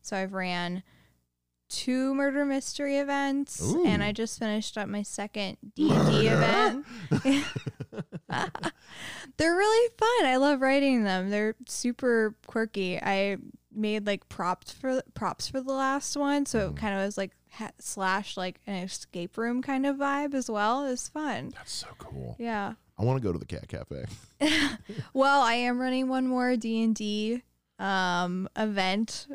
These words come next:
Speaker 1: uh, next month.
Speaker 2: Yay.
Speaker 1: Yeah, or this month, depending on when this <laughs> comes out.
Speaker 2: We, uh,
Speaker 1: March.
Speaker 2: we d-, <laughs> this is coming out this Friday, so,
Speaker 1: Will it be
Speaker 2: um,
Speaker 1: March by Friday?
Speaker 2: no, it'll be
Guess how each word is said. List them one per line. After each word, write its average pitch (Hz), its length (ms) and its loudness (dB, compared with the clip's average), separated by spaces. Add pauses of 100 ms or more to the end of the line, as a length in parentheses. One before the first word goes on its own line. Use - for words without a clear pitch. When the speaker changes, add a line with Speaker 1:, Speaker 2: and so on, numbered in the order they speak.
(140)
Speaker 1:
uh, 190 380 0
next 214 320 -6
month. 392 300 -4 (220)
Speaker 2:
Yay. 143 420 -4 (100)
Speaker 1:
Yeah, 269 380 -4 (100)
or 220 240 -2 (520)
this - 300 -4
month, 214 240 -6 (180)
depending 226 520 -4
on 233 160 -4
when 247 120 -4
this 254 240 -4
<laughs> - 60 -18
comes 311 320 -6
out. 254 300 0 (240)
Speaker 2:
We, 113 320 0
uh, 95 180 2
Speaker 1:
March. - 460 0
Speaker 2:
we 302 80 4
d-, 294 300 2 (400)
<laughs> - 380 -12
this 123 120 0
is - 40 -6
coming 123 200 2
out 90 80 2
this 80 120 -8
Friday, 65 280 -8 (140)
so, 71 320 -8 (160)
Speaker 1:
Will 85 340 2
it 80 40 0
be - 60 4
Speaker 2:
um, 226 100 2
Speaker 1:
March 202 300 -6
by 233 120 -8
Friday? 233 540 -8
Speaker 2:
no, 107 220 -2
it'll - 120 -4
be 80 200 -2